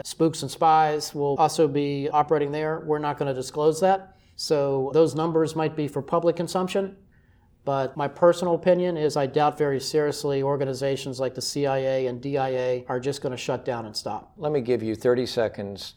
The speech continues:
Speaker 2: to give a commercial about Stratfor, because I've been reading it now for probably six or seven years. I know a lot of our members subscribe.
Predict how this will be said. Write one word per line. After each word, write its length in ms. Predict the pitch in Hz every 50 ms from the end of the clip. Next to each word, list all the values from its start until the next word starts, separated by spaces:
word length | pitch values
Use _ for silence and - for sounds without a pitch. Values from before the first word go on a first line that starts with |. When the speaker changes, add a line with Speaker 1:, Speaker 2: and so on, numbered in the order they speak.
| _
Speaker 2:
to 80 | - 98
give 160 | 92 107 95
a 60 | 101
commercial 460 | 92 - 107 98 104 104 95 - -
about 260 | 107 92 98 98 98 -
Stratfor, 600 | - - 104 95 98 - - 104 98 95 90 90
because 260 | 95 92 - 98 92
I've 200 | 101 101 101 101
been 120 | 107 101
reading 360 | 101 98 98 98 95 101 98
it 160 | 98 101 - -
now 320 | 95 92 92 90 92 95
for 260 | 90 - - - 92
probably 480 | 87 - 98 98 95 92 98 95 95 92
six 320 | 90 - - 101 - -
or 60 | -
seven 320 | 92 - - 104 92 98 95
years. 400 | 92 95 98 98 98 98 92 -
I 40 | 95
know 160 | 98 101 101
a 40 | 98
lot 160 | 98 98 98
of 100 | 95 90
our 100 | 95 90
members 380 | 92 98 98 101 98 98 90
subscribe. 720 | - - 95 - - - - 104 101 101 101 98 92 98